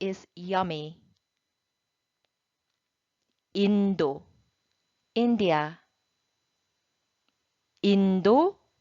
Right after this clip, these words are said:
인도. 사이다, Sprite. 인도,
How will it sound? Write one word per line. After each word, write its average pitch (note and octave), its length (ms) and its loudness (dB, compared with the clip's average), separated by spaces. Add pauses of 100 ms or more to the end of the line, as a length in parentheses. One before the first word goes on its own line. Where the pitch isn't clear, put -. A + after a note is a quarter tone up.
(800)
인도. F#3+ 680 -2 (1080)
사이다, A#3 840 0 (880)
Sprite. - 800 -4 (1700)
인도, A3+ 920 -2